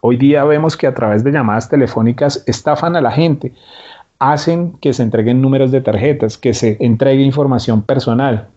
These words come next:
Incluso nos estafan con fraudes derivados de transferencias electrónicas de dinero, siempre con el señuelo de la persuasión a través del engaño.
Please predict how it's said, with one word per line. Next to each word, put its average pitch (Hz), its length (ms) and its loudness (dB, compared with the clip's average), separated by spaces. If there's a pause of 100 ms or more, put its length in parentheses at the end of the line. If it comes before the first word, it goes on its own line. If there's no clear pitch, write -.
(220)
Incluso 131 680 0
nos 127 200 0
estafan 147 680 -2
con 120 460 2 (100)
fraudes 139 500 2
derivados 120 540 2
de 151 300 2
transferencias 117 920 0
electrónicas 120 800 0
de 131 60 0
dinero, 113 580 0
siempre 156 640 -2
con 139 160 0
el 120 80 0
señuelo 117 720 0
de 139 420 0
la 120 160 -2
persuasión 113 640 -2
a 117 80 0
través 107 400 0
del 113 140 2
engaño. 104 420 -2